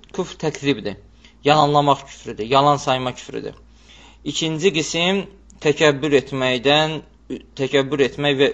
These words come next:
üz döndərmək küfrüdür. Üçüncü növü şək küfrüdür. Dördüncü növü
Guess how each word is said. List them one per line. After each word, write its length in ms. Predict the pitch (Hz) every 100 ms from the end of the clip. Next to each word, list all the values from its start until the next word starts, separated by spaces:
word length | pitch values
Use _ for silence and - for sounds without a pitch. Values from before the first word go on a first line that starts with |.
| 143
üz 120 | 143 139
döndərmək 580 | 131 123 127 135 120 -
küfrüdür. 360 | - 101 92 - - - - - _ - -
Üçüncü 500 | 135 - 160 156 185
növü 340 | 175 147 135 156 180 -
şək 440 | - - 170 -
küfrüdür. 560 | - 127 120 - 110 107 - _ _ _ - -
Dördüncü 560 | 147 143 139 147 139 170
növü 340 | 147 135 147